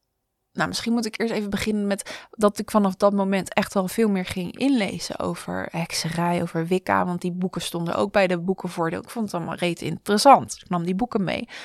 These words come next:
Ik las over rituelen. Ik las over een coven. En toen vonden we dus, eh, kwamen we op het idee om een coven te beginnen. Samen met twee andere meiden, dus met z'n vieren in totaal, begonnen we een coven. En, ehm,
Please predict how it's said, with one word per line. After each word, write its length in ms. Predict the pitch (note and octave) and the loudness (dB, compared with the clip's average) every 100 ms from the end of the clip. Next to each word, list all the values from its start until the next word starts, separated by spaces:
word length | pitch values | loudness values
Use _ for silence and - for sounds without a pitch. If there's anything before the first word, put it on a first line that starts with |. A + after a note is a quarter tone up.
| - | -18
Ik 80 | - | 0
las 240 | D3+ C#3+ | 2 2
over 240 | - F3+ F#3+ | 2 2 2
rituelen. 600 | G#3 G#3 A#3 B3+ G#3 - - - - _ | 2 2 6 6 4 0 -8 -16 -18 _
Ik 60 | |
las 300 | D#3+ E3 - | -2 -2 0
over 320 | F3+ F3+ F#3 | 2 2 0
een 100 | G3+ | -2
coven. 560 | G3+ D4 C4 F#3+ - - _ - | 6 6 8 4 0 -10 _ 6
En 320 | D#4 E4+ E4 | 10 10 6
toen 220 | F4 E4 | 2 2
vonden 280 | C#4+ B3 A3+ | 0 -2 0
we 120 | G#3 | -2
dus, 540 | F#3+ F#3 G#3 - - _ - | 2 2 2 -2 -4 _ -2
eh, 320 | G3+ F#3+ - - - _ | 0 0 -6 -10 -18 _
kwamen 260 | - C4+ A#3 | 6 8 6
we 60 | |
op 80 | F#3+ | 0
het 120 | F#3 | -2
idee 340 | - F#3+ F3 B3 | -6 -2 0 4
om 140 | C#4 | 4
een 80 | G3 | 6
coven 300 | - D#4 C#4+ | 6 4 4
te 120 | A3+ | 0
beginnen. 560 | E3+ D#3 - E3+ F#3+ G#3 _ - - - - | 0 -2 -4 -6 -6 -10 _ -20 -20 -20 -14
Samen 440 | - - C4+ D4 | -4 4 4 6
met 180 | A#3 G3+ | 2 2
twee 240 | - C4+ - | 2 2 4
andere 300 | C4 C#4+ C#4 | 0 0 -2
meiden, 540 | C4 B3 C#4+ E4 G4+ _ | -2 -2 -2 -2 -4 _
dus 340 | G3 G3 G3+ - | -4 -2 -2 -2
met 180 | G3 G3 | -4 -2
z'n 80 | |
vieren 380 | F3 G#3 C4+ - | 0 4 4 2
in 120 | - | -4
totaal, 580 | F#3 C#3+ - F#3 A#3 F4+ - - - - _ _ _ _ | -6 -8 -2 4 4 4 -2 -20 -20 -20 _ _ _ _
begonnen 460 | G3 F#3+ B3 B3+ A#3 | -2 4 6 6 4
we 60 | |
een 120 | G#3+ | 0
coven. 540 | G3+ G3+ F#3 F3+ - - _ _ | -2 -4 -4 -6 -8 -12 _ _
En, 420 | - G3+ G3+ G3 | -4 -2 -2 -2
ehm, 360 | G3 F#3+ F3+ G3 | -4 -4 -4 -6